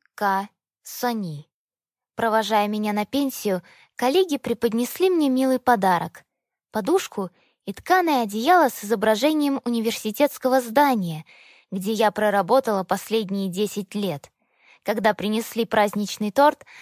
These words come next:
моя подруга с мечтательным видом сказала: "Я представляю, как ты сидишь в кресле-качалке, укрывшись этим пледом, с кружечкой чая и хорошей книгой". Подруга разделяла мою любовь к чаю и книгам.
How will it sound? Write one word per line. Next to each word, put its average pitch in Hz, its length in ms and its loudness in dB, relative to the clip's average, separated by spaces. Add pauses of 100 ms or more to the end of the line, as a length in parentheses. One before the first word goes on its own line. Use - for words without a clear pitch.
(120)
моя 277 240 2
подруга 294 440 2
с - 100 -12
мечтательным 202 680 -2
видом 254 300 0
сказала: 170 720 -4 (720)
"Я 220 180 -6
представляю, 254 720 0
как 220 180 -6
ты 226 120 -8
сидишь 220 420 -6
в - 80 -18
кресле-качалке, 226 1000 0 (300)
укрывшись 240 540 -4
этим 226 260 -8
пледом, 240 440 -2 (240)
с - 120 -18
кружечкой 240 600 -2
чая 285 480 2 (220)
и - 80 -10
хорошей 240 520 -2
книгой". 185 680 -6 (840)
Подруга 285 420 2
разделяла 247 540 2
мою 214 260 0
любовь 214 340 0
к - 60 -20
чаю 208 380 0
и 214 40 -4
книгам. 175 520 -6